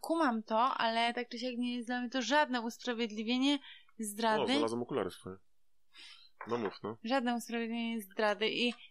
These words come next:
Speaker 1: co później ta
Speaker 2: Ale
Speaker 1: dupa
Speaker 2: ja nie usprawiedliwiam,
Speaker 1: No dobra,
Speaker 2: kochanie.
Speaker 1: ale pomyśl sobie, że co później ta dupa ma, e, sobie pomyśleć, że no niby wszystko było dobrze w związku, niby wszystko fajnie układało się,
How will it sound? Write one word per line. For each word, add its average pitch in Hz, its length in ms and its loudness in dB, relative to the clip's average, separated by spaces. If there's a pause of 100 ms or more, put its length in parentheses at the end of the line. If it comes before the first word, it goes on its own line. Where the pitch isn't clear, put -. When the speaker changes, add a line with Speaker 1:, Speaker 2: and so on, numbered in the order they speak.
Speaker 1:
co 330 140 0
później 302 320 0
ta 269 60 2
Speaker 2:
Ale 214 100 4
Speaker 1:
dupa 233 140 4
Speaker 2:
ja - 60 4
nie - 60 2
usprawiedliwiam, 147 560 2
Speaker 1:
No 104 60 0
dobra, 262 240 4
Speaker 2:
kochanie. 226 120 4
Speaker 1:
ale 226 100 2
pomyśl 254 340 0
sobie, 240 240 0
że 269 140 0
co 302 120 -2
później 277 320 0
ta 254 120 -2
dupa 247 320 2
ma, 226 400 2 (540)
e, 233 100 -2
sobie 247 160 2
pomyśleć, 240 640 2
że 262 260 2 (420)
no 240 160 2
niby 285 240 4
wszystko 285 340 -2
było 247 220 4
dobrze 247 260 0
w 226 60 -4
związku, 226 640 -2 (520)
niby 247 200 0
wszystko - 360 -2
fajnie 233 480 2
układało 233 500 2
się, - 180 -2